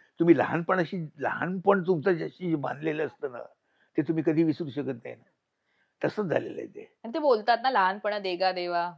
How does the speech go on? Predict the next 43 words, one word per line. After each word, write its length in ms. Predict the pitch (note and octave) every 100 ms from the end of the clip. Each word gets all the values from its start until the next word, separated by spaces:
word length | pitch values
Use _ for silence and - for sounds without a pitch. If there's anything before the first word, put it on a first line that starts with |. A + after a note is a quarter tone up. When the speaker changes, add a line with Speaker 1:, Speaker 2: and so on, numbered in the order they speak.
| F3+
Speaker 2:
मुंगी 280 | F3 E3+
साखरेचा 640 | E3+ E3 D#3+ F3 E3 - E3
मेवा." 300 | D#3+ D#3+ D#3+
आणि 220 | D#3+ D#3+
Speaker 1:
हा. 80 | -
Speaker 2:
ते 120 | F3+ F#3
आपलं 640 | - - F#3+ F#3+ F#3 F#3 - _ _ -
तो 40 |
काळच, 600 | - G#3 F#3+ G#3 A3+ -
अ, 200 | A#3 G#3+
एक 180 | F#3+ G3+
हे 120 | - G#3
असतो, 320 | G#3+ - F#3
सुवर्ण 480 | - C4 E4 G4 D4+
काळ 260 | E3+ C3
असतो. 220 | C#3+ -
Speaker 1:
अक्षरशः. 500 | E3 - - F3+ -
कारण 80 | A#2
Speaker 2:
तुमचा 140 | F3 A#3+
Speaker 1:
त्यावेळेला 320 | F#3+ E4 -
ते 40 |
Speaker 2:
कसा 120 | B3+
होता? 220 | A#3 F#3 -
Speaker 1:
कारण 160 | F#3
तुमची 280 | F3 F3+ G#3 F3
त्यावेळेला 300 | F3+ F3+ G#3+
जडणघडण 520 | G3 D#3 D#3 G3 F3
होत 420 | F#3 D#3 C#3+ G#3 F3+
असते. 360 | - - - - _ _ _ _ -
अशा 220 | C3+ E3+
वेळेला 260 | F#3 G#3+ G#3
तुम्हाला 280 | A3+ A#3+
जर 60 | B3+
काही 200 | A#3 A#3
ज्ञान 320 | F#3+ F#3+ F#3+
मिळत 260 | F#3 F#3 E3+
असतं, 220 | - F3
ते 140 | -
तुम्ही 240 | F#3+ G3+ G3
कधी 180 | E3+ E3
विसरू 280 | G3 D#3+ D#3+
शकत 180 | D#3 D3+
नाही. 140 | C#3+